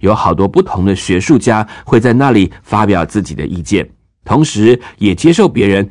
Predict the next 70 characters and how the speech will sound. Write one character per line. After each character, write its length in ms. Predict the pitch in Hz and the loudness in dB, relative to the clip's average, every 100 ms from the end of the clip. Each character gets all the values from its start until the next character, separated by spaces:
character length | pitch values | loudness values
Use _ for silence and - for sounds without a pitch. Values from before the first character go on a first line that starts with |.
| - | -4
跟 120 | - 113 | -2 0
他 120 | 110 | -2
现 260 | - 180 | 0 0
场 160 | 95 73 | 0 -6
的 80 | 71 | -8
辩 180 | 92 78 | -6 -4
论。 240 | 87 71 - _ _ _ _ _ _ _ _ _ _ _ _ _ _ _ - | -2 -4 -8 _ _ _ _ _ _ _ _ _ _ _ _ _ _ _ -2
而 120 | 196 | -2
保 200 | 202 127 | 2 2
罗 160 | 113 165 | 4 2
所 180 | - 87 | 0 -2
说 260 | - 147 | 2 2
的 220 | 147 104 - - | 4 0 -4 -2
更 180 | 220 208 | 2 4
是 140 | 147 | 2
让 180 | 120 107 | 0 0
他 120 | 117 | 0
们 120 | 107 | 0
惊 220 | 98 123 127 | 2 2 2
奇 160 | 92 | 0
的 200 | 85 90 - | -2 -2 -4
是 160 | - 113 | -4 0
那 180 | 110 92 | 2 0
复 280 | - 165 104 | 0 2 2
活 160 | 87 | 0
的 100 | 90 | -4
道 220 | 92 101 | -2 0
理， 200 | 78 65 - _ _ _ | -2 -6 -14 _ _ _
所 180 | - 113 | -2 2
以 120 | 117 | 4
有 140 | 110 87 | 4 2
一 80 | |
些 180 | 107 120 | 2 2
当 220 | 117 123 | 2 0
时 120 | 123 101 | 0 -2
所 200 | - 85 | 0 0
谓 120 | 95 | 0
的 100 | 87 | -2
智 220 | - 127 | 0 0
慧 180 | 123 110 | 2 2
人 240 | 90 87 | 2 0
就 140 | - 160 | -2 -2
跑 240 | - 87 | -2 -4
来 220 | 78 87 | -2 -2
跟 120 | 123 | -2
他 160 | 160 143 | -2 -2
辩 240 | - 95 | 0 0
论， 160 | 85 90 - _ _ _ _ | 0 -2 -6 _ _ _ _
其 160 | - | -2
中 160 | 147 214 | 2 2
特 200 | 208 196 | 2 0
别 160 | 120 110 | 2 2
有 180 | 98 | 2
名 220 | 73 78 92 | 0 -2 -2
的 200 | 127 - - | -2 -4 -8
就 140 | - 131 | 0 2
是 140 | 131 | 2
强 260 | - 80 90 | -2 -4 0
调 260 | 120 107 - | 0 0 -2
享 200 | - 78 | -4 0
乐 160 | 95 | 0
主 200 | 95 78 | 0 -2
义 120 | 69 | -2
的 160 | 95 85 | -2 -2
伊 140 | - 113 | -2 -2
比 160 | 90 | -4
鸠 220 | 73 104 | -4 0
鲁 140 | 110 82 | 2 0
学 180 | - 87 | 0 -2
派， 340 | - 151 110 | -2 -2 -4